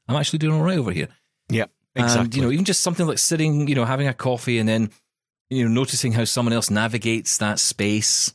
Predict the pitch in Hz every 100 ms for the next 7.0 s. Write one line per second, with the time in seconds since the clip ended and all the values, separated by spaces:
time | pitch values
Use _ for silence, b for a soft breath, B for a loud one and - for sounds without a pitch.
0 | _ _ _ - 185 226 190 156 131 120
1 | - - 104 104 151 139 107 127 117 95
2 | 120 120 87 98 98 90 82 - 104 73
3 | - 87 90 - 160 139 101 92 85 90
4 | 87 82 78 76 - - 78 69 - -
5 | - 117 160 - - 127 82 120 - 226
6 | - 285 - 156 202 127 107 113 151 143